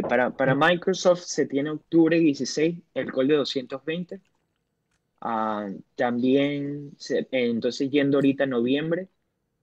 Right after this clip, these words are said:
para Microsoft tenemos el call de doscientos veinte otra vez.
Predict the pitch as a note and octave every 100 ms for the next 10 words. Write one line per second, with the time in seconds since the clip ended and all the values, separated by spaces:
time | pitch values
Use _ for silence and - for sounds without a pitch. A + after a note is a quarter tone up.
0 | _ _ C3 C3+ C#3+ C3+ C#3 C3 C#3 -
1 | B2 A#2 B2+ C3+ - A#2 - C3 C3 C3+
2 | - A#2+ A2+ - B2 A#2+ C#3 C3+ C3 C3+
3 | C#3 A#2+ A#2+ C#3+ C#3 C#3 -